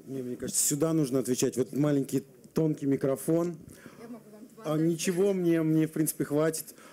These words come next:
Speaker 1: Слушайте, мы когда делали Карамбу Т В, вот про, про всё вот это пиратство, вот, которое мы щас обсуждается, вот на, на секциях огромном количестве, а, разговора практически не было.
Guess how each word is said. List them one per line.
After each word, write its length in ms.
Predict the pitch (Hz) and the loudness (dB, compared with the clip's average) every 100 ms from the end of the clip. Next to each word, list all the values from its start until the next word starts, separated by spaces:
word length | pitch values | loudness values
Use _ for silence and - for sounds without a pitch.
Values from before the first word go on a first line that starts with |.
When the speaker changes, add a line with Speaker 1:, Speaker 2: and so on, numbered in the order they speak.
| - - | -16 -12
Speaker 1:
Слушайте, 420 | - 175 175 151 | 0 0 0 0
мы 160 | 139 156 | 2 2
когда 280 | 180 165 160 | 0 -2 0
делали 300 | 165 156 139 | 2 0 0
Карамбу 340 | 165 156 139 | 0 0 0
Т 140 | - | 0
В, 180 | 156 190 | 2 2
вот 200 | 185 156 | 0 -2
про, 220 | - 143 | -2 -2
про 200 | 139 147 | 0 -2
всё 180 | 143 165 | 0 0
вот 80 | 143 | 0
это 160 | 127 - | 0 -2
пиратство, 380 | 156 202 - | -2 -4 -4
вот, 120 | 139 135 | -4 -2
которое 280 | 139 135 | -4 0
мы 100 | 135 | -2
щас 260 | 135 135 - | -2 -6 -6
обсуждается, 800 | 127 - 151 139 180 208 - 147 | -10 -6 -4 0 0 0 -2 -4
вот 140 | 127 | -4
на, 400 | 135 135 131 131 | -6 -6 -4 -6
на 160 | 131 135 | -6 -6
секциях 460 | - 185 190 170 147 | -4 -4 -4 -6 -6
огромном 340 | 135 139 131 | -4 -2 -2
количестве, 520 | 139 139 139 - 123 - - - - - - - - | -4 -4 -6 -6 -8 -10 -20 -20 -20 -20 -20 -16 -2
а, 360 | 139 143 143 139 - - | 0 2 0 -4 -12 -2
разговора 500 | 147 160 160 190 202 | -2 2 0 2 0
практически 640 | 170 156 190 156 - 170 | -2 -4 -6 -6 -4 0
не 200 | 165 160 | 2 2
было. 320 | 139 131 110 | 2 0 -2